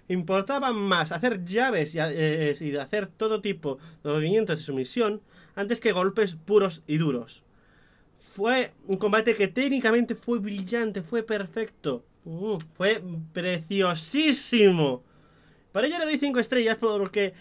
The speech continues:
intentan dar wrestling sin dejar de lado a cierto componente de, mm, vamos a hacer algo que sea algo distinto. Eh, cuando dijeron que habría muerte súbita, yo dije, "Yo sé que va a haber muerte súbita, pero por huevos".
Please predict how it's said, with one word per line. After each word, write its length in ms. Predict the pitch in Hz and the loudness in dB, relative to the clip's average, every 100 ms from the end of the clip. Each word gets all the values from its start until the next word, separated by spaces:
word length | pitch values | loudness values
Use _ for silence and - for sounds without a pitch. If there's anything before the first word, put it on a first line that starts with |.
| - - | -20 -8
intentan 680 | 202 190 233 254 247 233 214 | -4 0 0 0 0 0 2
dar 180 | 220 | 0
wrestling 420 | 190 226 202 190 202 | 2 2 2 0 0
sin 240 | - 196 | -2 -4
dejar 480 | 180 185 196 208 196 | -2 -2 0 0 -2
de 320 | 196 180 180 | -6 -6 -4
lado 340 | 185 190 202 | -2 -2 -4
a 380 | 156 180 180 185 | -8 -6 -4 -4
cierto 220 | 165 208 214 | -4 -4 -2
componente 720 | 202 196 190 190 - 185 175 - - _ _ | -4 -2 -2 -4 -4 -8 -8 -20 -20 _ _
de, 440 | 160 156 170 165 | -8 -2 0 0
mm, 420 | 160 101 156 156 | -2 -6 -4 -2
vamos 300 | 165 202 202 | -2 -2 -2
a 40 | 196 | -4
hacer 300 | 196 190 185 | -4 -4 -4
algo 240 | 170 175 170 | -6 -6 -6
que 120 | 160 | -6
sea 140 | 165 | -4
algo 200 | 160 156 | -2 0
distinto. 720 | 139 131 - 151 127 135 123 - _ _ - _ - | -2 -4 -2 -2 -2 -8 -18 -20 _ _ -20 _ -4
Eh, 340 | 165 165 165 113 160 | 0 2 0 -2 -8
cuando 200 | 185 208 | -4 -2
dijeron 300 | 214 311 302 | -2 -2 -2
que 100 | 240 | 0
habría 300 | 202 202 175 156 | 0 2 2 0
muerte 220 | 180 208 185 | -2 -2 -2
súbita, 240 | 208 208 | -4 -2
yo 120 | 185 | 0
dije, 280 | 170 151 135 | -2 -2 -4
"Yo 240 | 131 175 170 | -2 -2 -4
sé 260 | - 170 | -2 -2
que 100 | 160 | 0
va 60 | 135 | 0
a 40 | |
haber 160 | 139 139 | 0 0
muerte 300 | 139 135 131 | -2 -4 -6
súbita, 320 | 139 135 139 | -6 -4 -4
pero 180 | 131 127 | -2 -2
por 180 | 123 117 | -2 -6
huevos". 720 | 117 135 160 165 120 123 - | -6 -2 0 0 -2 -8 -14